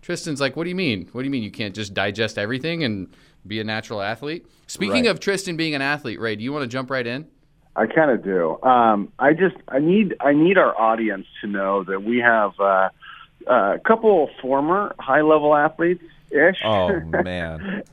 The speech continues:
Speaker 3: <laughs> Coach Mark and myself. But there's only one person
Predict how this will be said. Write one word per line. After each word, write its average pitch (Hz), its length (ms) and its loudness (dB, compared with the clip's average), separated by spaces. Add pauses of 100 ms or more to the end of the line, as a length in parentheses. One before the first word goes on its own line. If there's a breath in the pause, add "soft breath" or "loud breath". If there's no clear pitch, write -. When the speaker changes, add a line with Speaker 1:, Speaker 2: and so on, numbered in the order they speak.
(140)
Speaker 3:
<laughs> - 280 -16
Coach 165 240 2
Mark 139 400 0
and 135 120 -4
myself. 120 460 -2 (320 loud breath)
But - 240 0
there's 165 180 -2
only 262 220 -2
one 131 500 0
person 95 640 -2